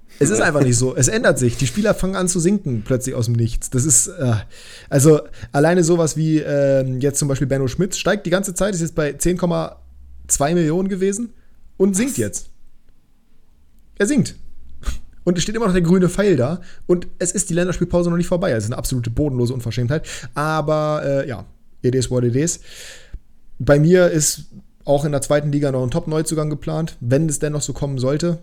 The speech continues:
Speaker 1: Äh, ich hab da einen ganz besonders im Blick, weiß aber noch nicht, ob ich ihn bekomme. Äh, davon hängt so ein bisschen der Rest meiner Planung auch ab. Aber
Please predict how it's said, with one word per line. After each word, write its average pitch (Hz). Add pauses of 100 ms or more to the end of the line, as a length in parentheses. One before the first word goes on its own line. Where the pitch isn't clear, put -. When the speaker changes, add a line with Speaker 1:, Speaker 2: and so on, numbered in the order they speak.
Speaker 1:
Äh, 131
ich 113
hab -
da 139
einen 135
ganz 131
besonders 135
im 135
Blick, 143
weiß 123
aber 131
noch 127
nicht, 135
ob 127
ich 120
ihn 120
bekomme. 147 (120)
Äh, 127
davon 127
hängt 139
so 127
ein 123
bisschen 123
der 120
Rest 127
meiner 123
Planung 123
auch 113
ab. -
Aber 117